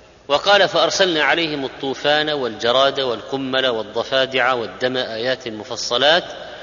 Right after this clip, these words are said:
فاستكبروا وكانوا قوما مجرمين". ومن سوء العذاب الذي حاق بآل فرعون الغرق، اختتم به عذاب الدنيا. أما عذاب القبر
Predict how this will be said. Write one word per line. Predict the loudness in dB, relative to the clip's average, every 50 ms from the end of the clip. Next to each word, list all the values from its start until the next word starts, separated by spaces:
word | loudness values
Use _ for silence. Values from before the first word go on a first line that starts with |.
| -18 -20 -14 -6
فاستكبروا | -4 -2 -2 0 0 -2 -2 0 -2 -2 0 0 0 0 -2
وكانوا | -2 0 0 2 2 0 0 -2
قوما | -2 -2 -2 -2 -2
مجرمين". | -4 -4 -6 -8 -10 -10 -12 -14 -16 -18 -20 -20 -20 -20 -20 -12 -4
ومن | 0 0 2 2 2 2
سوء | 0 0 0 0 0 0 2 2
العذاب | 4 4 4 2 2 2 2 4 4 4 4 2 -2 -8 -14 -6 -2 -2
الذي | 0 0 0 -2 -2 -2 -2
حاق | 0 0 0 2 0 -2
بآل | -4 -2 -2 -2 -2 -2 -4
فرعون | -6 -6 -4 -4 -2 -2 -2 -4
الغرق، | -2 2 2 2 2 0 -4 -12 -16 -16 -16 -18 -18 -20 -20 -20 -20 -20 -20 -20 -20 -20 -20 -20 -20 -20 -20 -10 -8 -6
اختتم | -6 -4 -4 -4 -4 -2 0 0 0 0
به | -2 -4 -2 0 2
عذاب | 2 2 2 2 0 0 -2
الدنيا. | -6 -8 -10 -10 -10 -12 -14 -18 -20 -20 -20 -20 -20 -20 -20 -20 -20 -20 -20 -20 _ _ -20 _ _ _ _ _ _ _ 0
أما | 0 2 4 4 6 6
عذاب | 6 6 4 4 4 2 2 2
القبر | -2 -2 0 0 0 2 0 -2 -4